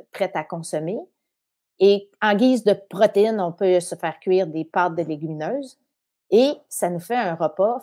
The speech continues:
fait en un rien de temps qui est délicieux. Si on veut se faire un bol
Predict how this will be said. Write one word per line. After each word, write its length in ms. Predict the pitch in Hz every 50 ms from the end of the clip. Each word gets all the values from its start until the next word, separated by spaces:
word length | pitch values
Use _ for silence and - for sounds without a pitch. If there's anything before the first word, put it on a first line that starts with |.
| - -
fait 240 | 208 208 226 - - -
en 160 | 165 160 156
un 140 | 151 143 143
rien 220 | 165 156 170 165
de 60 | -
temps 200 | _ - 208 233
qui 200 | 226 - 190 185
est 140 | 202 226 _ _ _ -
délicieux. 460 | 202 214 175 165 156 - - - - _ _ _ _ _ _ _ _ _ _ _ _ _ _ _ _ _
Si 140 | - - 269
on 80 | 254 226
veut 80 | 233
se 100 | 220 -
faire 220 | - 269 269 277 240
un 100 | 190 180
bol 560 | 165 156 190 190 214 302 415 370 233 -